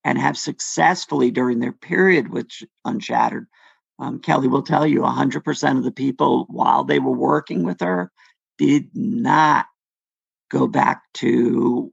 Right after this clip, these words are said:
whatever their, um, substance abuse was. It's a, quite a remarkable record. It's a remarkable story made even more remarkable by Kelly's background. Kelly actually was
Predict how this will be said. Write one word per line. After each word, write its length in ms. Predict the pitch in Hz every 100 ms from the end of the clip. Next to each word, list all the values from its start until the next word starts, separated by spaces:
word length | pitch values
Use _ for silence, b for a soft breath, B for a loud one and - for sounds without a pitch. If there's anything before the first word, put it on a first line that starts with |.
| -
whatever 640 | - 147 139 143 147 147
their, 520 | 139 127 - 123 - b b b _ _ -
um, 240 | 131 131
substance 520 | - - - - - -
abuse 440 | 117 127 139 -
was. 460 | 120 113 - 156 - _ _ _ _
It's 120 | -
a, 60 | 127
quite 340 | _ - 147
a 40 | 139
remarkable 760 | 127 127 131 131 - - 123 120
record. 520 | 139 131 151 135 - b b b b
It's 240 | 143 -
a 40 | 156
remarkable 640 | 160 160 180 196 180 147
story 420 | - - 165 151
made 240 | 127 135 135
even 180 | 131
more 440 | 131 127 123 104 -
remarkable 720 | 165 131 127 127 131 139 131 _ _
by 160 | 139 131
Kelly's 500 | - 127 - - -
background. 560 | - - - - 76 _ _ _ b b b _
Kelly 440 | - 254 208 151 -
actually 800 | 135 160 - 139 135 127 123 - _ -
was 540 | 139 139 139 123 139